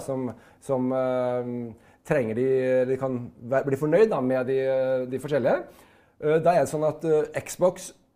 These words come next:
er på en måte utgår litt. Jeg kan ikke liksom helt anbefale den på grunn av at spillutvalget er ikke, eh,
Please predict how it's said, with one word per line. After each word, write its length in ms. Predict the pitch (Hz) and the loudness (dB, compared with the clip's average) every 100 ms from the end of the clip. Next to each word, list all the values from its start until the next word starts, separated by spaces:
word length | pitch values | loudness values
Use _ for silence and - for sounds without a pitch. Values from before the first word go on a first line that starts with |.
| _ _ _ _ - | _ _ _ _ 0
er 160 | 123 123 | 0 0
på 80 | 147 | -2
en 80 | |
måte 360 | 143 131 - 117 120 127 - _ - - 180 | -2 -2 -2 -2 0 0 -2 _ -20 -14 -10
utgår 360 | 113 - 92 110 | -10 -10 -8 -8
litt. 160 | 117 - - | -8 -12 -16
Jeg 100 | 131 | -12
kan 180 | - 123 | -6 -6
ikke 140 | 95 127 | -4 -6
liksom 200 | 117 113 104 | -6 -8 -6
helt 260 | 117 113 - | -4 -4 -4
anbefale 540 | 120 95 95 - 92 101 | -10 -8 -8 -6 -6 -4
den 220 | 117 127 | -4 -4
på 80 | 123 | -4
grunn 180 | 117 113 | -4 -4
av 220 | 110 113 - - - | -4 -6 -8 -18 -10
at 160 | 123 | -10
spillutvalget 800 | - - 98 98 104 87 90 - 131 | -10 -10 -8 -8 -6 -4 -4 -8 -6
er 220 | 104 107 - _ - | -6 -6 -10 _ -12
ikke, 440 | 165 - _ 110 120 127 - _ _ - | -12 -12 _ -2 -2 -4 -10 _ _ -12
eh, 1000 | 123 120 120 120 117 117 117 117 113 | -6 -6 -6 -6 -6 -6 -6 -6 -6